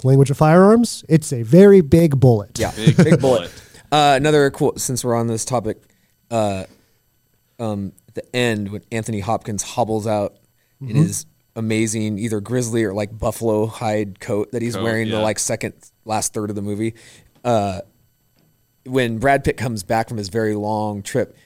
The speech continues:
Speaker 2: he gives him this rifle that he can't really put together 'cause he's, his stroke doesn't really allow him much, like, tactile, you know, motor skills.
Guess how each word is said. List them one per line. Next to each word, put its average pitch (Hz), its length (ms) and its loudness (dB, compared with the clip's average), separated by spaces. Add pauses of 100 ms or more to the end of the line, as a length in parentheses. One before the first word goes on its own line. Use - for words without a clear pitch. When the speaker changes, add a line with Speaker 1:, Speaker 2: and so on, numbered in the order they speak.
Speaker 2:
he 113 160 -20
gives 151 260 -2
him 117 140 -4
this 104 200 -8
rifle 101 680 -4 (680)
that 110 80 -4
he 101 80 -4
can't 127 220 -6
really 113 120 -2
put 98 140 -8
together 104 260 -4
'cause 101 160 -10
he's, 98 300 -12
his 104 200 -20
stroke - 440 -6
doesn't 98 240 -8
really 101 140 -4
allow 98 220 -4
him 98 100 -6
much, - 320 -10
like, 92 180 -14 (400)
tactile, 101 680 -10 (360)
you 110 100 -20
know, 95 120 -20
motor 98 240 -8
skills. 98 320 -8